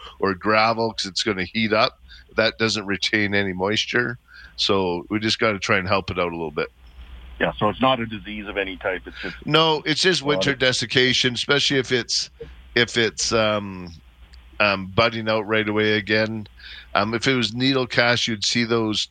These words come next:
Speaker 1: totally just die off and not come back. So a lot of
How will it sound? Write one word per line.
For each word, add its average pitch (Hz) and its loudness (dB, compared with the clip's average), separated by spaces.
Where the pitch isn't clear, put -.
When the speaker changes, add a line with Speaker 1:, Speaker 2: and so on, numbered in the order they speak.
Speaker 1:
totally 110 2
just 101 -4
die 101 2
off 101 2
and 92 -8
not 87 0
come 101 -6
back. 110 2
So - 0
a 110 2
lot 127 2
of - -6